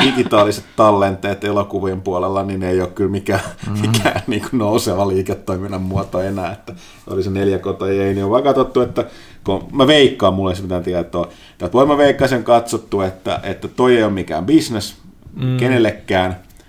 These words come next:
Speaker 1: ja tota, tulisi ihan liian kal-, nostaa sen konsolin hintaa, jos ne laittaa sen sinne,
Speaker 2: Mm.
Speaker 1: sinne tota mukaan. Et kyse ei ole nyt sama asia kuin silloin aikoinaan, aikoinaan niin tota toi oli, ö,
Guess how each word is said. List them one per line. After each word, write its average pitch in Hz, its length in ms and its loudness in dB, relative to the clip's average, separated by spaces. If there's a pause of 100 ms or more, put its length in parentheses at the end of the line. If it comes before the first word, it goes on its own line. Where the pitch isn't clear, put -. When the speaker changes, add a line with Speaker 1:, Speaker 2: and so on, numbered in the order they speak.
(260)
Speaker 1:
ja 92 180 -4
tota, 90 680 -2
tulisi 101 260 0
ihan 98 120 2
liian 101 160 -2
kal-, 101 260 2
nostaa 107 320 0
sen 147 160 -2
konsolin 117 360 2
hintaa, 107 420 0
jos 95 100 -4
ne 95 60 -4
laittaa 90 360 -4
sen 90 160 -10
sinne, 82 300 -12 (480)
Speaker 2:
Mm. 139 180 4
Speaker 1:
sinne 92 240 -4 (120)
tota - 160 -6
mukaan. 92 320 -4
Et 87 60 -10
kyse 113 260 2
ei 131 120 4
ole 135 80 4
nyt 127 120 0
sama 120 360 2
asia 104 180 -2
kuin 101 120 -8
silloin 101 220 -4
aikoinaan, 92 520 -4 (560)
aikoinaan 101 640 -2
niin 101 180 -8
tota 98 220 -10
toi 95 440 -8
oli, 104 340 -6
ö, 92 720 -6